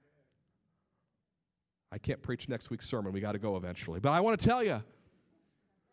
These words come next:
God's word will not return void. It's gonna have an effect. It's gonna make you question your ways.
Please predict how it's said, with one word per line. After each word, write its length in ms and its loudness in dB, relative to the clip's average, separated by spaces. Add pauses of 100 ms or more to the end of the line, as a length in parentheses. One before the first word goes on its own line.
(340)
God's 320 -2
word 260 0
will 140 0
not 300 0
return 400 -4
void. 280 2
It's 140 -4
gonna 220 2
have 200 2
an 60 2
effect. 520 0 (220)
It's 140 2
gonna 220 2
make 320 0
you 40 -2
question 640 2
your 140 2
ways. 560 -2